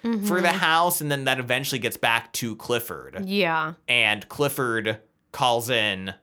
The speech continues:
Speaker 1: Oliver
Speaker 2: Mm-hmm.
Speaker 1: to talk to him about it and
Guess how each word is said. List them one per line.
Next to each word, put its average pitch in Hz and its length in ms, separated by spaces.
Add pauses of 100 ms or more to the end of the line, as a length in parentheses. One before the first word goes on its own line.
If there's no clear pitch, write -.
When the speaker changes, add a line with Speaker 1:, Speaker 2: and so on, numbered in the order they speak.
Speaker 1:
Oliver 107 720
Speaker 2:
Mm-hmm. 185 480
Speaker 1:
to 160 100
talk 123 300
to 120 100
him 98 80
about 87 380
it 82 260 (300)
and 107 340